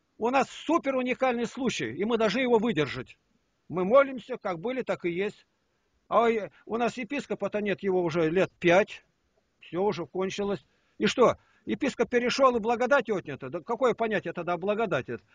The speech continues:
Это Бог должен утверждать. Бог все время, как только что-то сказали, так слушаюсь, это Бог козыряет. Ну, давайте еще что, я слушаюсь,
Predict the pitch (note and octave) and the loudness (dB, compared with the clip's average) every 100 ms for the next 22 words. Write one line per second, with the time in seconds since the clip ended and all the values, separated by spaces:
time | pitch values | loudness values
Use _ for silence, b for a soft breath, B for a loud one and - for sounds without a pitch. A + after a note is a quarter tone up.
0 | b - G#3 A3 A3 C4+ F#3+ B3 G3 A#3 | b -4 2 4 6 6 6 2 2 -2
1 | A3+ A#3 G3 B3+ A3+ B B E3+ C4 - | -4 -2 0 0 0 B B 0 0 2
2 | A#3+ B3+ A3+ E3+ _ B3 - A#3 A#3 B3 | 2 2 0 -2 _ -4 -2 -2 -2 -2
3 | A#3 G#3 A#3 A3 C#4 A3 B B G#3 - | -4 -4 -4 0 0 0 B B -2 -2
4 | A#3+ C#4 A#3+ G3+ G#3 A#3 A3 G3+ - _ | -2 0 0 -2 0 0 2 0 -2 _
5 | - G#3+ A#3 G3 D#3+ A#3+ B3+ b F#3 A#3+ | -4 2 2 2 0 -2 -2 b -2 2
6 | C4 A3 A3 C#4 A3+ C4+ A3 G3+ C4 A#3 | 2 0 -4 -4 -2 0 0 -2 -4 -2
7 | A#3 G#3 | -2 -4